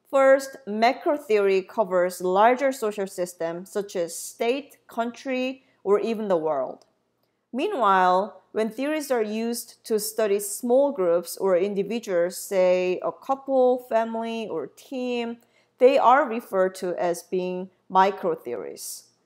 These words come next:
Meso theory refers to the middle range between the two.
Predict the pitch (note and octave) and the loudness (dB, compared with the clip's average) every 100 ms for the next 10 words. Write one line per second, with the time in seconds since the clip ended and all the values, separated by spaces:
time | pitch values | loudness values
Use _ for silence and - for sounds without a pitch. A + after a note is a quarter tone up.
0 | _ - G#3 C#4 D4+ C#4+ A#3 G#3 F#3+ F3+ | _ -6 0 0 2 -2 0 0 2 4
1 | F#3 F3 F#3+ G3 G3+ G3+ - G#3 F#3+ F3+ | 2 2 -2 -2 -4 -4 -6 -2 -2 0
2 | F3 F#3 A3+ B3+ A3 G3 G3 G3 - F#3 | -2 -2 0 0 0 -2 -2 -8 -8 -8
3 | - F#3 E3+ - - - - | -8 -8 -8 -10 -12 -12 -12